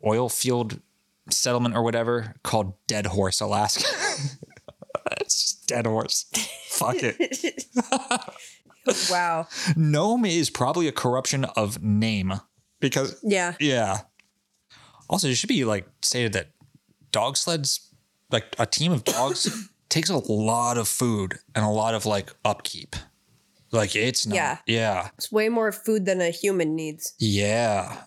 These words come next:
Speaker 1: And, like, they fed them, you know, frozen salmon,
Speaker 2: Mm-hmm.
Speaker 1: uh, steaks, shit like that, like, really high quality food.
Speaker 2: Yeah.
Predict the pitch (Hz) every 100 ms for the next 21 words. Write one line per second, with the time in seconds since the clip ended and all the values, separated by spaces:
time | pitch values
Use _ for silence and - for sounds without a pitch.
0 | - 117 113 107 104 - _ - 117 -
1 | 131 120 113 110 104 104 - 110 95 -
2 | 117 117 110 104 101 101 101 98 95 -
3 | _ _ - 196 101 107 101 95 - -
4 | 101 101 - - - 117 101 - 98 95
5 | - - _ _ _ - 135 107 - 104
6 | - 104 104 90 101 107 110 - 165 165
7 | -